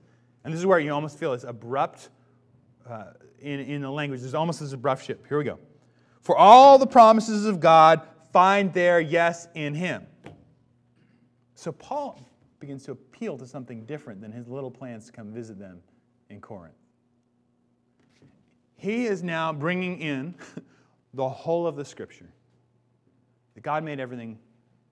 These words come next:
this is the, this is his shorthand. The, all these yeses is shorthand, right? That God made everything good. That's what we understand about reality. God made everything good, and human beings, Adam and Eve,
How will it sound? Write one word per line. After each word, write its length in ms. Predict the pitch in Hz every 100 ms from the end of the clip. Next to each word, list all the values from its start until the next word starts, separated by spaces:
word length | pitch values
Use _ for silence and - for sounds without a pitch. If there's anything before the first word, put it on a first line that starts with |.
| _ _
this 120 | 110 107
is 300 | 123 120 107
the, 120 | 101 92
this 240 | 107 127 131
is 300 | 113 110 104
his 180 | 147
shorthand. 460 | - 175 135 104 85 -
The, 60 |
all 260 | 113 123 135
these 240 | 139 131
yeses 280 | 127 117 104
is 140 | 104 92
shorthand, 400 | - 123 85 90
right? 120 | 107 _ _ _ _ _ _ _ _ _ _
That 80 | 127
God 200 | 156 240
made 140 | 226 151
everything 380 | 135 123 101 95
good. 240 | 107 90
That's 180 | 113 165
what 60 | 156
we 80 | 143
understand 320 | 113 - 107
about 180 | 101 95
reality. 380 | 95 92 95 110
God 340 | 117 165 202 185
made 200 | 151 139
everything 500 | 127 131 127 117 113
good, 180 | 107
and 160 | 98 117
human 340 | 131 175 170
beings, 500 | 139 131 120 123 123 - _ _ -
Adam 320 | 151 175 160
and 80 | 135
Eve, 180 | 120